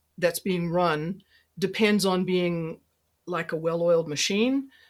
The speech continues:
Everybody knows the processes, they're clear-cut, they're dried. Everybody knows the outcomes, the results that are expected. And if you don't get them, then obviously then people got things to fix. However,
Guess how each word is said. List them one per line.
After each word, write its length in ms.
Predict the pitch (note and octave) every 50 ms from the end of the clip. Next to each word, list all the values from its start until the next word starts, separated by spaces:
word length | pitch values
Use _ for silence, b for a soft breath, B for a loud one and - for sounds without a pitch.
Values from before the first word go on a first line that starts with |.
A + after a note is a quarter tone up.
| b b b _ _ _ _ -
Everybody 440 | E3 E3+ F#3 F#3 F3 F#3 F#3 F#3 F#3+
knows 320 | F#3 F3+ F3 F3 F3 E3+
the 80 | - E3
processes, 800 | - - F#3+ F3+ F3 F3 - - F#3 F3 F3 - - F3+ E3+ E3
they're 180 | E3+ E3+ D#3 D3
clear-cut, 640 | - - - F#3+ F#3+ F#3+ F#3+ - - F3+ D#3+ -
they're 140 | - D#3 D#3
dried. 580 | D3+ D3+ E3+ E3 D#3+ D#3+ D#3+ D#3 D#3 D#3 D#3+ b b b b b -
Everybody 360 | - F3 F3+ F3+ F#3 F3 F3
knows 300 | F#3+ F3 E3+ E3+ E3 E3
the 140 | - D3 - - D3+
outcomes, 560 | D#3+ F3 F3 - - F#3+ F3+ F3 F3 E3+ -
the 100 | - E3+
results 500 | E3+ D#3+ D#3 D3+ F3+ E3+ E3+ E3+ - -
that 120 | F3+ D#3+
are 100 | D3+ D3
expected. 600 | C#3+ - - - - F#3+ F3+ F3+ - - F3+ F3
And 100 | E3+ D#3+
if 120 | D#3+ D#3 -
you 60 | E3+
don't 220 | E3 E3 E3 F#3+
get 220 | E3 D#3+ D#3+ - -
them, 220 | D3+ D3+ D3+ D#3
then 240 | D#3 D3 C#3+ D3 D3+
obviously 500 | C#3+ D3 D3 D3+ D3 - - D#3+ D#3 D3+
then 300 | D3 D3 C#3+ D3 C#3+ C#3+ -
people 260 | - D3+ D#3 D#3 C#3+
got 280 | D3 D3+ D3 - -
things 240 | - E3 D#3 D3 -
to 100 | - C#3+
fix. 380 | - - B3+ - - - - B B B B B B B B B B
However, 840 | - - - G3+ G3+ G3+ G3+ G#3 A3 A3 G#3+ G3+ F#3+ E3+ D#3 D#3